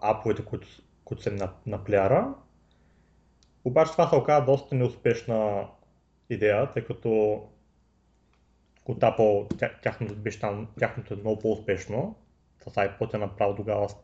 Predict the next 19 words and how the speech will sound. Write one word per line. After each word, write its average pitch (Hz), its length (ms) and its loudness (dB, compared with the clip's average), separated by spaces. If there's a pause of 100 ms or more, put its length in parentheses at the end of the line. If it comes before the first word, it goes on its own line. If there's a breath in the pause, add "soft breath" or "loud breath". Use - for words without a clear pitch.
(100)
избиха 101 360 -8 (300)
цялата 101 320 0
риба. 107 340 0 (1600 soft breath)
И 185 120 4
мина-, 202 400 4
минаха 180 320 4
години, 196 640 2
лека 165 340 2
по - 80 -6
лека, 180 540 4 (840)
тези 139 100 2
устройства 127 460 0
вече 117 380 -4 (560)
им 110 200 -6 (100)
спря - 300 0
съпорта 175 500 0
и 165 40 0
вече 156 200 -2
официално 170 840 0